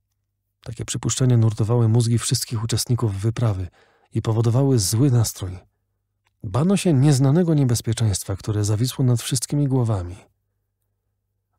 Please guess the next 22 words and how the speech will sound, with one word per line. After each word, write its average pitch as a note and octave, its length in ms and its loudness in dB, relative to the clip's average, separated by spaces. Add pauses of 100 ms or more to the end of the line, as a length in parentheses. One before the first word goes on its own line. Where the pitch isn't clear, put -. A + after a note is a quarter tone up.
(160)
Nastrój B2 400 -2
pesymistyczny D#3 760 2
spotęgował C#3+ 580 0
się, B2 140 -4
kiedy C#3 240 -2
mimo C#3 260 4
usilnych C#3 500 2
starań C3+ 360 0
Arabelli B2+ 500 0
Goldstone A#2+ 680 2
wyzionął A2+ 540 2
ducha – G2 480 -6 (880)
nie A#2 120 4
doczekawszy A2+ 640 0
się G#2 140 -6
rozwiązania G2+ 560 0
zajmującego G2+ 640 -2
go G#2 100 -4
pytania, F2+ 520 -6 (720)
czy - 160 -8
na G2 140 -2
Wenerze A#2 640 2